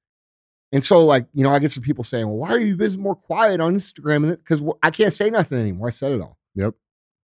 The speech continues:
Speaker 1: I said
Speaker 2: And
Speaker 1: it
Speaker 2: now
Speaker 1: all.
Speaker 2: that, now they're about to run the same fucking play.
Speaker 1: Yeah, they're gonna run the same play, and we're gonna find out how fucking stupid people are,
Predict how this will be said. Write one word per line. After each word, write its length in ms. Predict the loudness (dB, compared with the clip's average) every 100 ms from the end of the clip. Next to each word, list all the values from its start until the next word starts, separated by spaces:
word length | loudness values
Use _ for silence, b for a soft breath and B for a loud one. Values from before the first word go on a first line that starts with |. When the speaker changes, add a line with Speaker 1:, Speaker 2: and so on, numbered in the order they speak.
| -16
Speaker 1:
I 40 |
said 160 | -6 0
Speaker 2:
And 80 | 4
Speaker 1:
it 20 |
Speaker 2:
now 120 | 4
Speaker 1:
all. 60 | 2
Speaker 2:
that, 60 | 2
now 220 | 0 0
they're 100 | 0
about 180 | 0 0
to 80 | -2
run 160 | -4
the 60 | -6
same 260 | -8 -10 -10
fucking 260 | -14 -16
play. 140 | -4 -2
Speaker 1:
Yeah, 100 | 0
they're 120 | 0
gonna 160 | 0 0
run 180 | 0 0
the 60 |
same 280 | 0 0 0
play, 360 | 0 0 0 0
and 120 | -4
we're 60 | -4
gonna 120 | -4
find 260 | -6 -4 -2
out 100 | 0
how 100 | -2
fucking 340 | -2 -4 -4
stupid 380 | -8 -4 -4 -4
people 300 | -8 -8 -8
are, 180 | -14 -18